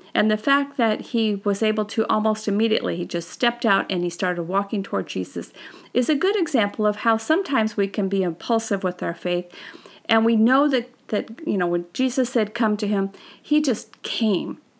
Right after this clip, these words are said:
That's a good thing. But when doubts come in and we look around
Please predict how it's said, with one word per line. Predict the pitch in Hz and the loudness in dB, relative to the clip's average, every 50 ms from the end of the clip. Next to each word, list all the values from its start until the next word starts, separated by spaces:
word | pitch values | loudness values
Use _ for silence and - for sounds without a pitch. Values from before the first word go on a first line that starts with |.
| _ - | _ -2
That's | - 247 277 262 349 | -2 0 0 0 0
a | 311 269 - 302 | -2 0 2 0
good | 320 320 - | 0 0 -2
thing. | - 175 156 - - _ _ _ _ - - - - - - _ _ _ | -4 -4 -4 -4 -10 _ _ _ _ -20 -20 -20 -20 -20 -20 _ _ _
But | - 214 - - - 202 | 0 0 0 -2 -6 -2
when | 208 240 240 226 | 0 2 2 2
doubts | 220 - 240 247 285 320 320 - - - - - _ _ _ _ - | 2 2 2 2 4 2 0 -2 -6 -10 -12 -14 _ _ _ _ -10
come | - - 240 226 | -4 0 2 2
in | 233 226 196 165 165 175 180 202 - _ | 2 2 2 0 -2 -4 -4 -6 -6 _
and | 196 196 202 | -2 0 0
we | 208 202 | 2 0
look | 196 196 254 302 311 302 | 2 2 2 2 2 0
around | 311 226 202 226 226 214 202 196 190 - | 0 2 2 2 2 2 2 0 -2 -4